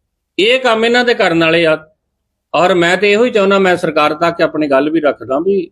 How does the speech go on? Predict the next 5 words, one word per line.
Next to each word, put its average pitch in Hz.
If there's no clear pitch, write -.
ਦੇਖੋ, -
ਤੁਸੀਂ 196
ਸਹਿਯੋਗ 170
ਕਰੋ। 104
ਪਰ 202